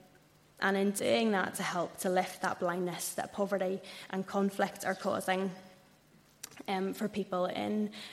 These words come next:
places like C A R and other places that are experiencing conflict and violence.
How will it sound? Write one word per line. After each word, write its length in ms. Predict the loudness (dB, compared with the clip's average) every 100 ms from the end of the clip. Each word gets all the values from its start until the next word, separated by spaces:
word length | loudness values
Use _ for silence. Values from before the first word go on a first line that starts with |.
| 0
places 280 | 2 2 0
like 100 | -2
C 140 | 2
A 200 | 2 2
R 200 | 2 2
and 140 | 2 2
other 160 | 0
places 340 | -2 -4 -4 -4
that 100 | -2
are 40 |
experiencing 680 | -2 -2 -2 -2 -2 -2 -2 -6 -18 -4
conflict 340 | -2 -2 -4
and 100 | -2
violence. 540 | -2 -2 -4 -4 -6